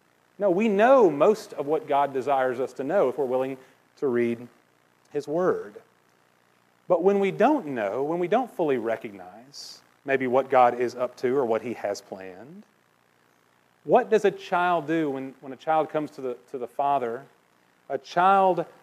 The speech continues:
desires the will of the father. It's not just that we're asking for our own desires. We want God's desire. And so it's not simply to say that I've got to make sure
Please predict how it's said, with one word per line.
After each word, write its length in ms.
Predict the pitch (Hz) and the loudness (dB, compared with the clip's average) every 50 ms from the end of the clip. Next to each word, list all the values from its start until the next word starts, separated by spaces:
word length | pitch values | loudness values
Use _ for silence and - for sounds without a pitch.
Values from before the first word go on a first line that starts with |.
| _ _ _ 110 110 | _ _ _ -10 -8
desires 1400 | 127 123 117 110 107 110 123 120 135 151 170 190 185 165 143 117 107 92 87 95 101 104 - - - - _ _ _ _ _ _ _ _ _ _ _ _ _ _ _ 117 | -6 -6 -6 -8 -12 -10 -8 -8 -8 -6 -6 -6 -4 -4 -4 -4 -6 -8 -10 -14 -20 _ -20 -20 -20 -20 _ _ _ _ _ _ _ _ _ _ _ _ _ _ _ -8
the 80 | 117 | -8
will 320 | 107 104 104 101 95 104 110 | -4 -2 -2 -2 -4 -6 -10
of 80 | 98 | -14
the 80 | 101 95 | -16 -6
father. 320 | - 107 92 87 - - - - _ _ _ | -4 -4 -4 -2 -6 -10 -18 -20 _ _ _
It's 180 | - - - 170 | -14 -10 -4 0
not 240 | 170 202 240 196 | 0 0 0 2
just 200 | 160 196 190 196 | 0 0 0 0
that 100 | - 180 | -2 -2
we're 160 | 160 156 151 147 | -2 -2 -2 -2
asking 380 | 151 170 170 - - 156 147 | -2 -4 -4 -4 -6 -10 -6
for 160 | - 151 143 | 0 2 2
our 160 | 135 139 139 139 | 2 2 2 0
own 260 | 165 208 240 247 226 | -4 -4 -4 -4 -4
desires. 300 | 165 - 113 104 87 - - - _ _ _ _ _ _ _ _ _ _ _ _ _ _ _ _ _ _ _ _ | -6 -6 -8 -10 -12 -12 -18 -20 _ _ _ _ _ _ _ _ _ _ _ _ _ _ _ _ _ _ _ _
We 160 | 131 175 226 | -4 -2 -2
want 340 | 226 180 180 180 185 180 - - _ _ _ _ _ 139 120 | -2 0 0 0 0 -2 -4 -12 _ _ _ _ _ -14 -8
God's 400 | 117 156 180 240 285 269 180 143 | -6 -4 -2 -2 -2 -2 -4 -6
desire. 400 | 117 120 107 - 98 90 95 120 - - _ _ _ _ _ _ _ _ _ _ _ _ _ - | -6 -6 -6 -6 -8 -10 -12 -14 -20 -20 _ _ _ _ _ _ _ _ _ _ _ _ _ -6
And 140 | 175 180 175 | -4 -2 2
so 160 | - 214 196 | 6 6 6
it's 160 | 185 190 - | 6 4 4
not 240 | 190 214 269 294 233 | 2 2 2 2 0
simply 420 | - - - 262 277 240 214 175 151 | -2 -2 0 2 2 2 2 2 2
to 100 | 156 147 | 2 0
say 500 | - - 208 196 180 151 131 131 139 139 | 0 2 4 6 6 6 6 4 4 4
that 200 | 156 151 151 143 | 2 2 6 6
I've 220 | 160 190 180 160 | 6 6 6 6
got 180 | 185 185 185 - | 6 6 6 4
to 80 | 185 | 0
make 260 | 170 156 151 175 - | -2 -2 -2 -2 -2
sure 600 | - - - 180 151 139 131 131 135 147 156 156 | -6 -6 -2 0 2 2 4 4 2 2 0 -2